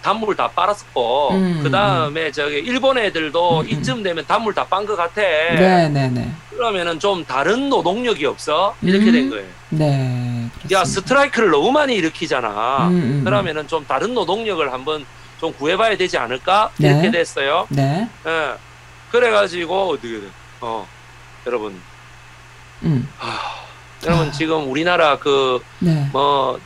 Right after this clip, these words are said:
Speaker 1: 저기 연세대학교 의과대학을 만들었니,
Speaker 2: 음.
Speaker 1: 뭐, 서울대학교 의대를 만들었니 하는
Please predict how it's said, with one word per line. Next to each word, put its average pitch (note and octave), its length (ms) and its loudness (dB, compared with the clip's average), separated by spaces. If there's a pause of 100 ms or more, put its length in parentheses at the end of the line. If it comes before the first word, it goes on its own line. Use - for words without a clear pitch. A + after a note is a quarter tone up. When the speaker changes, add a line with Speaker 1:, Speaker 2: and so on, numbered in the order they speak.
Speaker 1:
저기 B2+ 680 0
연세대학교 C#3+ 760 2
의과대학을 C#3 680 0
만들었니, A#2+ 920 -4 (240)
Speaker 2:
음. F#3 240 6
Speaker 1:
뭐, C3 200 4
서울대학교 E3+ 720 2
의대를 D#3+ 440 2
만들었니 B2 640 -2
하는 B2 420 -4